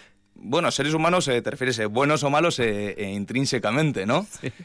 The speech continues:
Speaker 1: Eso, eso es indepen-, eso es dependiente al final de, de, del tipo de valores que, que establezcamos, ¿no? Como hemos dicho,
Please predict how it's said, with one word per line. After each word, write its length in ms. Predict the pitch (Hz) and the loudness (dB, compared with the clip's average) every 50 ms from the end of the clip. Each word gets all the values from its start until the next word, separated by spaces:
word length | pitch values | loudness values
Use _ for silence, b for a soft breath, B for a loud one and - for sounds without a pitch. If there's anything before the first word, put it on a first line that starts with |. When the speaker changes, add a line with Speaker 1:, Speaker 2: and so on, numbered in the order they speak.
| _ - | _ -8
Speaker 1:
Eso, 260 | - - 127 127 - | -6 -4 -4 -4 -4
eso 200 | - 95 - 107 | -6 -8 -4 -2
es 180 | 110 120 - - | -2 -2 -2 0
indepen-, 440 | 120 120 123 127 113 101 120 120 104 | 0 2 2 2 2 0 0 -2 0
eso 220 | 110 107 104 113 113 | -2 -2 0 0 0
es 60 | 113 | 2
dependiente 560 | 120 123 120 117 120 123 127 131 127 147 151 | 2 2 2 2 4 2 2 2 2 2 2
al 100 | 151 127 | 2 0
final 300 | - 117 107 113 123 143 | -2 -2 -2 0 0 0
de, 360 | 147 127 104 95 92 85 - - | 0 0 -2 -4 -6 -10 -12 -12
de, 340 | - 92 87 87 85 87 78 | -12 -10 -10 -8 -10 -10 -10
del 200 | 80 92 87 82 | -12 -12 -10 -8
tipo 260 | - 107 95 117 117 | -8 -6 -2 0 0
de 100 | 107 101 | 0 0
valores 340 | 92 95 98 101 98 98 - | 0 -2 -4 -4 -4 -6 -8
que, 260 | - 101 95 95 95 92 | -6 -8 -6 -6 -6 -8
que 60 | 98 | -8
establezcamos, 640 | 98 - 95 98 104 - - 127 123 107 98 98 | -10 -10 -10 -10 -10 -6 -2 -2 -2 -2 -4 -6
¿no? 80 | 104 113 | -8 -6
Como 140 | - 101 98 | -6 -6 -8
hemos 160 | 101 101 101 | -8 -8 -6
dicho, 360 | 101 113 110 - 143 147 147 | -6 -6 -4 -2 -2 -4 -4